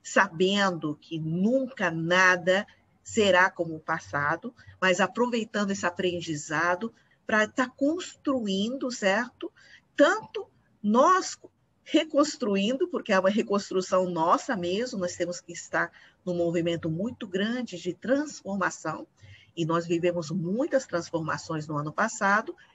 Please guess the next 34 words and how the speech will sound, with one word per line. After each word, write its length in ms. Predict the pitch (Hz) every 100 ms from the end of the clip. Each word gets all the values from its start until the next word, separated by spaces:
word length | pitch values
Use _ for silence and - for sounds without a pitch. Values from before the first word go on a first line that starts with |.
| _ -
e 120 | 359
ainda 400 | 269 240 240 254
vamos 320 | 226 220 -
continuar 600 | 233 220 226 196 185 185
vivendo. 600 | 196 202 160 98 - - _ - -
Então, 160 | - 370
como 220 | 440 403
que 100 | 370
você 280 | 330 294 254
visualiza? 880 | 214 202 208 160 175 196 202 185 185
Quais 280 | 240 240
foram 180 | - 226
os 80 | 202
maiores 340 | 185 190 196
aprendizados 1080 | 196 - 185 170 156 143 165 180 214 226 185
de 100 | 156
vinte 340 | 147 156 160 165
e 40 |
vinte? 560 | 147 151 170 196 - 427 - - _ _ _ _
Quais 240 | - 208 -
foram 220 | 190 185
os 60 |
maiores 460 | 170 160 165 180 170
desafios? 840 | 170 151 156 - - 180 247 - - -
E 80 | -
que 200 | 226 311
transformações 880 | 339 320 - 277 254 233 - 214 208
ainda 260 | 202 202 196
continuam 640 | 202 196 190 175 156 151
vinte 280 | 143 147 143
e 40 | 139
vinte 300 | 156 143
e 60 |
um? 60 | -